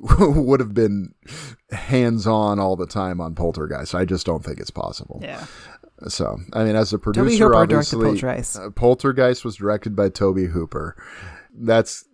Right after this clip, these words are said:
Speaker 1: becomes more clear to me the more I see it, you know?
Speaker 2: Yeah.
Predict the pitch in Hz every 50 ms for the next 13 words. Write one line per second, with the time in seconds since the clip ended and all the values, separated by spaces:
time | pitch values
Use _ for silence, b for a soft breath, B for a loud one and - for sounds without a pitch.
0 | - 131 120 135 - 151 139 135 - 135 139 143 139 131 - - 127 120 110 98
1 | 95 95 92 92 87 92 90 90 90 90 85 85 85 82 - - 92 85 82 80
2 | 73 - - 101 95 92 92 92 87 - 135 127 120 -